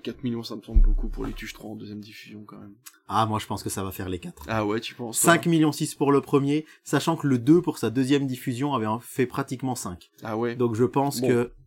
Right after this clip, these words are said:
Speaker 1: Allez, on va partir sur quatre millions, quatre, quatre millions pour les Tuches trois, et je, ouah, je tape sur deux millions deux pour Millennium.
Speaker 2: Moi, je vais être, je vais prendre un pari risqué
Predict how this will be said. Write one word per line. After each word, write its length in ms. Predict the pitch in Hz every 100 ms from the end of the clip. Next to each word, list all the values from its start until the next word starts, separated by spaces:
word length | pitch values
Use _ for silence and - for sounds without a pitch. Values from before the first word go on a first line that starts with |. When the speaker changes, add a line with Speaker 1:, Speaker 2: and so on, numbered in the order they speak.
| _ -
Speaker 1:
Allez, 220 | 117 113
on 100 | 104
va 80 | 107
partir 280 | 123 110 123
sur 160 | - -
quatre 240 | 120 -
millions, 720 | 123 117 120 117 113 113 110 107 _ _ _ _ _ -
quatre, 140 | 123 - -
quatre 200 | 139 131
millions 320 | 139 139 135
pour 120 | 123
les 120 | 120 117
Tuches 220 | 127 -
trois, 520 | - 135 143 143 -
et 200 | 85 120
je, 140 | 113 - _ -
ouah, 260 | 104 101 - _ -
je 80 | -
tape 180 | 120 -
sur 160 | 120
deux 160 | 110 127
millions 340 | 135 131 131
deux 240 | 123 131 131
pour 160 | 123
Millennium. 380 | 117 113 104 104 - - - _ - _ - _ _ - _
Speaker 2:
Moi, 120 | - 120
je 100 | 120
vais 60 |
être, 160 | 113 -
je 140 | - 123
vais 60 |
prendre 200 | 123 139
un 40 | 120
pari 280 | 131 127
risqué 540 | 120 135 - 131 135